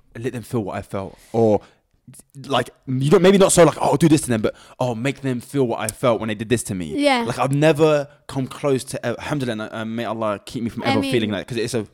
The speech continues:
Speaker 1: normal human
Speaker 2: Yeah.
Speaker 1: trait, I think. But I still think it's crazy to think that people go to God, who's the most merciful and most,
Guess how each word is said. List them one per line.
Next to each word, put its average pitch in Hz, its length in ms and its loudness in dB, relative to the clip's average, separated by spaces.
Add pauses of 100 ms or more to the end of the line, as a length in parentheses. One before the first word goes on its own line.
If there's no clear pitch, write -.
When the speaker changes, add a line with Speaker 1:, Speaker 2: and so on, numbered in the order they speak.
(120)
Speaker 1:
normal 120 300 4
human 107 420 0
Speaker 2:
Yeah. 240 320 -4
Speaker 1:
trait, 202 160 2
I 185 60 -2
think. 202 260 -10 (240)
But - 80 -2
I 104 60 -6
still 135 160 0
think 127 140 -4
it's 101 100 -12
crazy 131 340 -2
to 110 100 -14
think 117 440 -8 (440)
that - 280 -8 (200)
people 123 380 -6
go 113 180 -2
to 113 140 -8
God, 110 300 -6
who's 104 180 -14
the 107 100 -16
most 110 260 -12
merciful 117 460 -10
and 101 80 -10
most, 110 220 -8